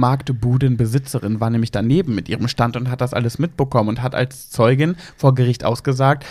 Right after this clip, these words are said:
dass Nikolas der Pöbler war und der Aggressive. Und, ähm, naja, lange Rede, kurzer Sinn, äh, Nikolas ist zurückgerudert, hat das alles zurückgenommen, tut ihm ganz doll leid. Er hatte wohl auch eins Komma sechs Promille. Ähm, ja, und ist jetzt, äh, die,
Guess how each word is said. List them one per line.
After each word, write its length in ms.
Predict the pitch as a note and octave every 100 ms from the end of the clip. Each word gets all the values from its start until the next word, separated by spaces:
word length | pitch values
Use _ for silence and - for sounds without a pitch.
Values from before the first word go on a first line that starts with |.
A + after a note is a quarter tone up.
| -
dass 200 | E3 D#3
Nikolas 540 | F3+ A3 C#3+ A2+ G2 -
der 120 | C3+
Pöbler 500 | - A#2+ G2+ G2+ G#2+
war 180 | A2+ F#2
und 120 | A2
der 120 | -
Aggressive. 800 | A#2 A#2+ - - A2 G#2 A2+ E3 - - - -
Und, 340 | B2+ B2+ B2+ -
ähm, 280 | C3 B2 B2+ - -
naja, 220 | F3+ F#3+
lange 280 | F3+ E3+ D#3+
Rede, 200 | D#3 D3+
kurzer 340 | D3+ C#3 C#3+
Sinn, 280 | B2+ D3 F3+
äh, 160 | F3 C#3+
Nikolas 400 | C#3 C#3 B2+ C3
ist 160 | B2
zurückgerudert, 680 | C#3 C#3 F3 D#3 E3 E3 D3+
hat 120 | C#3+
das 120 | C3
alles 220 | B2+ A2+ -
zurückgenommen, 540 | C3 C3+ E3 D3+ D3
tut 180 | C#3 C3
ihm 100 | A2+
ganz 200 | A#2 A2+
doll 140 | A2
leid. 320 | A#2 C#3+ E3
Er 120 | D#3 G#2+
hatte 220 | A#2 A2+
wohl 120 | G#2+
auch 80 | G2+
eins 240 | - A2+
Komma 220 | - A#2 G#2+
sechs 240 | F#2+ -
Promille. 640 | - G#2 A2 D3+ G3 G3 G#3 - - - -
Ähm, 560 | B2+ C3 B2 C3 B2+ C3+ - - _
ja, 200 | D#3 F3
und 360 | A#2 - B2 A#2+
ist 240 | - C3
jetzt, 260 | D3+ D3 C3+
äh, 360 | C#3+ C#3 C#3+ C#3+
die, 300 | C#3 C#3+